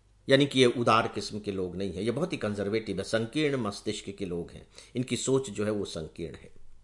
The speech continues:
अब आप थोड़ा सा इस प्रश्न का उत्तर ढूंढने की कोशिश कीजिए कि जैसे हम आज़ादी मांग रहे हैं, ठीक है, और उस समय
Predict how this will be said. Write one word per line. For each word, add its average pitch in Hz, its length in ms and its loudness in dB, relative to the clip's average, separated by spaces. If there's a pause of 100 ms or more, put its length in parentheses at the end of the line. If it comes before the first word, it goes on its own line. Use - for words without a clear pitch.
(1040)
अब - 340 8
आप 190 360 4
थोड़ा 202 180 6
सा 196 280 0 (160)
इस - 140 -4
प्रश्न 180 340 0
का 170 140 -2
उत्तर 151 320 0
ढूंढने 127 420 0
की 127 140 -4
कोशिश 147 400 -2
कीजिए 101 280 -6
कि 117 120 -6
जैसे 170 260 0
हम 160 260 -2
आज़ादी 110 500 0
मांग 95 280 -4
रहे 78 140 -6
हैं, 73 280 -16 (1300)
ठीक 175 220 -2
है, 277 100 -8 (240)
और 135 240 4
उस 196 180 8
समय 117 420 2